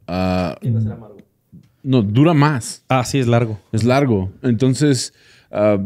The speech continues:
Speaker 1: yo entiendo cómo esta cerveza con este puro en particular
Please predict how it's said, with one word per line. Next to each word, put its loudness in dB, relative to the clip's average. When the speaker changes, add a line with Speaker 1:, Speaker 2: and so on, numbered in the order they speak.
Speaker 1:
yo 2
entiendo 2
cómo 2
esta 0
cerveza 0
con 2
este 0
puro 0
en -2
particular -2